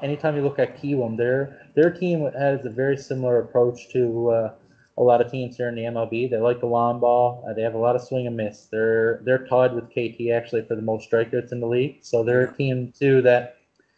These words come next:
Speaker 1: if a pitcher has some swing and miss stuff and can get the strikeout, they're a team that, uh,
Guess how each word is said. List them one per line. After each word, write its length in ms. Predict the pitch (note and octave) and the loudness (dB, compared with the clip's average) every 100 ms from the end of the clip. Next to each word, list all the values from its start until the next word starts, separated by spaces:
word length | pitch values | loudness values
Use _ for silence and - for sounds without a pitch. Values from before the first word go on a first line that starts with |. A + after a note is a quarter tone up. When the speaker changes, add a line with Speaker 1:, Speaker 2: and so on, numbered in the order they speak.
| - | -2
Speaker 1:
if 160 | D3 | 0
a 60 | C#3+ | 0
pitcher 340 | - D3+ D3+ | -2 0 2
has 160 | C#3 C#3 | 0 -2
some 100 | C3 | -8
swing 240 | - C#3+ C3+ | -6 -4 -2
and 60 | |
miss 200 | C3+ C#3 | -4 -6
stuff 400 | - C3+ D3 - | 0 0 0 -6
and 240 | B2+ A#2 B2 | -14 -12 -12
can 120 | B2 | -2
get 200 | B2+ B2+ | -2 -2
the 60 | |
strikeout, 540 | C3 - B2+ B2+ E3 E3+ | -8 0 0 2 -2 -2
they're 140 | A#2+ | -8
a 100 | A2+ | -6
team 240 | B2 A#2+ A#2+ | -10 -10 -4
that, 280 | A2+ A2 - | -4 -4 -4
uh, 560 | A#2+ A2+ A2 G#2+ G#2+ | -2 0 0 -2 -4